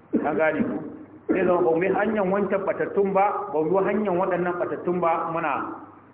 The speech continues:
tsaka-tsaki. An gane? To haka rayuwar musulmi ya zama. Shi yasa in kana karanta Alƙur'ani, za ga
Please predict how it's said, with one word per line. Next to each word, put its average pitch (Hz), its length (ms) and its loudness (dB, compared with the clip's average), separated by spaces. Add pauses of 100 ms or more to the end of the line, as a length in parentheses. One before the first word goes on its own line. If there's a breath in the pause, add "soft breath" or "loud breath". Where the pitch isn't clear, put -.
(200)
tsaka-tsaki. 143 520 -4 (1200)
An 147 120 -2
gane? 147 260 0 (580)
To 143 80 -8
haka 208 260 0
rayuwar 170 360 2
musulmi 151 600 -2
ya 147 80 0
zama. 147 200 0
Shi 160 100 -2
yasa 190 220 2 (840)
in 185 140 -2
kana 214 280 2
karanta 175 400 0
Alƙur'ani, 151 580 -2 (800)
za 170 140 2
ga 160 100 0